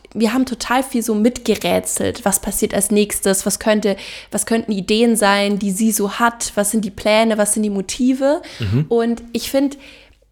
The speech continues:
Speaker 1: ich geb dir schon recht, es ist vielleicht nicht ganz so, äh, Mystery, wie ich mir das am Anfang vorgestellt habe, aber ich fand's auch nicht enttäuschend. Also ich fand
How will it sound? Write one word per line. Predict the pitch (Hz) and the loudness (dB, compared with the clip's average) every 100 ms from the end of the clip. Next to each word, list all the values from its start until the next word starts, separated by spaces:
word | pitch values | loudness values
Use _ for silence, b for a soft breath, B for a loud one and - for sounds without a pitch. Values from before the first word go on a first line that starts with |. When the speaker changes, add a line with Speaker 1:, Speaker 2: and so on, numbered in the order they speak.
| _ - | _ -8
Speaker 1:
ich | 233 | -2
geb | 277 285 | -2 0
dir | 285 | 0
schon | - 233 | 0 0
recht, | 214 247 440 - - - | 2 2 0 -6 -12 -4
es | 233 - | -4 -4
ist | 240 | -6
vielleicht | - 247 247 254 | -2 -2 -2 -4
nicht | 247 240 | -6 -2
ganz | 226 240 254 - | -2 0 0 0
so, | 233 226 226 220 220 - | 0 0 0 2 0 -2
äh, | - | 0
Mystery, | 220 262 - 269 247 254 262 262 226 | 0 0 0 0 0 2 0 0 -2
wie | 202 220 226 | -2 0 0
ich | 233 | 0
mir | 233 | -2
das | 226 214 | 0 0
am | 220 | 0
Anfang | 226 226 214 | -2 -4 -4
vorgestellt | 240 254 277 285 262 | -2 -2 -2 -2 -2
habe, | 233 | 0
aber | 240 | 0
ich | 220 | 0
fand's | - 240 - | 0 0 0
auch | 220 | -2
nicht | 262 285 - | 0 -2 -2
enttäuschend. | 226 - 254 247 247 - 262 - | -4 0 4 4 4 0 -2 0
Also | 202 | 0
ich | 214 | -2
fand | 254 | 0